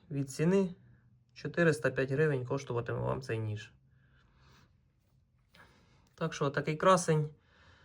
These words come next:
Посилання на нього буде в описі під відео. Переходьте на сайт, замовляйте. Можете переглянути інші моделі.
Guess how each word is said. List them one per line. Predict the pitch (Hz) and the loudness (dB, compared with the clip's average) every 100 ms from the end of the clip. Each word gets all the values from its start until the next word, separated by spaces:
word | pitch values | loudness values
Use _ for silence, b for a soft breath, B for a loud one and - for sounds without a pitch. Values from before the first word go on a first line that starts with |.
| b - | b 0
Посилання | 156 156 165 151 139 | 2 4 6 6 4
на | 139 143 | 2 2
нього | 139 139 | 2 0
буде | 139 143 139 | 0 0 0
в | 135 | 2
описі | 143 139 127 143 | 0 0 -4 -4
під | 165 | -4
відео. | 202 208 180 175 165 b b b b _ _ | -2 2 4 6 4 b b b b _ _
Переходьте | 139 139 135 135 131 139 | -2 -2 0 -2 -2 -4
на | 143 | -4
сайт, | 147 175 170 170 131 | 0 2 2 0 -4
замовляйте. | 131 131 135 151 170 156 151 139 B B B B B - | -2 0 0 4 4 2 0 -2 B B B B B -4
Можете | 139 131 127 | -4 -2 0
переглянути | 131 131 131 131 127 | 2 4 2 0 -2
інші | 135 165 180 - 165 | -2 0 0 0 0
моделі. | 156 151 151 147 143 | 2 4 4 4 -2